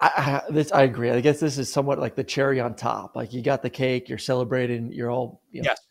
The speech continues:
Speaker 1: fat and happy, enjoying life, and now all of a sudden, boom, your second opportunity, I guess third opportunity to do it, you do it against your former team, and, um, I'm happy for him. I, I, I, I was lucky enough to, to play for him for a couple years, and he is such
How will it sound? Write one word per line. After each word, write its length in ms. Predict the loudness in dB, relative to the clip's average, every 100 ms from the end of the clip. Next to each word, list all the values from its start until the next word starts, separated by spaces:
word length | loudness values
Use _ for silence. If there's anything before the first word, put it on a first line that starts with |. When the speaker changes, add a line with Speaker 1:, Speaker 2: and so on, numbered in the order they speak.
| _ _ _
Speaker 1:
fat 180 | 2 4
and 100 | 4
happy, 360 | 4 2 2 -2
enjoying 400 | 0 -2 -2 -2
life, 320 | -2 -2 -4
and 80 | -6
now 140 | -4
all 40 | -4
of 60 |
a 20 |
sudden, 240 | -4 -6 -4
boom, 320 | -2 0 -2
your 140 | -6
second 280 | -4 -4 -4
opportunity, 540 | -6 -6 -6 -6 -4 -2
I 60 |
guess 180 | -2 -2
third 160 | -4 -4
opportunity 400 | -6 -8 -8 -6
to 60 |
do 160 | -2 0
it, 120 | -2 -6 _ _ _
you 100 | -4
do 160 | 0 2
it 60 | 2
against 220 | 0 -4
your 60 | -6
former 320 | -4 -4 -4
team, 440 | -6 -6 -4 -6 -8
and, 260 | -10 -8
um, 340 | -10 -10 -12 -18 _ _ _ _ _ _ _ _ _ _ 4
I'm 200 | 6 8
happy 220 | 6 4
for 160 | -2
him. 80 | -4
I, 120 | -4 -2
I, 120 | -2
I, 220 | -2 0 -2
I 220 | 2 2
was 240 | 2 0
lucky 240 | 0 -2 -2
enough 240 | -4 -4
to, 120 | -8 -12 _
to 100 | -10
play 240 | -2 -2
for 220 | -2 -4
him 160 | -4 -4
for 100 | -6
a 60 | -6
couple 260 | -6 -6
years, 460 | -6 -4 -2 -4 -4
and 140 | -8 -10 _ _ _ _
he 320 | -6 0 2
is 200 | 2 -2
such 640 | -8 -2 0 0 -6 -14